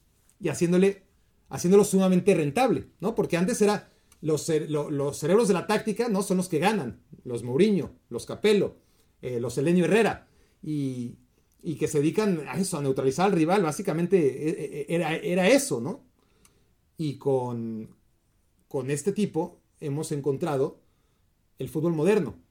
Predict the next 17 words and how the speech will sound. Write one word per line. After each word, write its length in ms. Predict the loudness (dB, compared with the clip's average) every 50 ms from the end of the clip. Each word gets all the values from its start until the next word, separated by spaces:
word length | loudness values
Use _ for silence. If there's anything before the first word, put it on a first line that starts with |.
| _ _ _ _
eh, 360 | -20 -20 -18 -18 -18 -18 -20 _ _ _ _ _ _ _ _ _ _ _ _ _ _ _ _ _ _ _ _ _ _ _ _ _
lo 220 | -8 -6 -6 -4
que 140 | -2 -2 -2
ahora 340 | 0 0 0 0 0 0 0
es 160 | 0 0 -2
normal 520 | -2 -4 -2 -2 0 0 0 0 -2 -4 _ _ _ _ -14
y, 480 | -12 -12 -10 -12 -12 -14 -16 -20 -16 -12
y 120 | -10 -10
hasta 180 | -8 -8 -8 -8
hace 140 | -8 -6
poco 520 | -6 -4 -4 -4 -2 0 0 0 0 -2 -4 -10 -14 -16 -16
no 280 | -12 -10 -8 -4 -2
lo 140 | -2 0 0
era 220 | 0 0 -2 -2 -4
para 180 | -8 -8 -6
nada. 400 | -4 -4 -4 -4 -4 -6 -10 _ _ _ _ _ _ _ _ _ _ -16
Em, 480 | -12 -10 -8 -8 -8 -8 -10 -10 -12